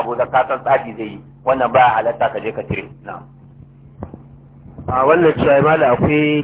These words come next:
Speaker 2: kiristoci ne mace da ma-, da miji da suka musulunta. Sannan kuma suka ci gaba da zama auren su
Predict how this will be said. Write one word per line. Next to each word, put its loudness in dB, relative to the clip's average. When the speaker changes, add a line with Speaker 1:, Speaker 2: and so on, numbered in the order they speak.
Speaker 2:
kiristoci 0
ne 0
mace -2
da 2
ma-, 4
da 0
miji 0
da 0
suka -4
musulunta. -2
Sannan 2
kuma 2
suka -2
ci -8
gaba 0
da 2
zama 2
auren 4
su 0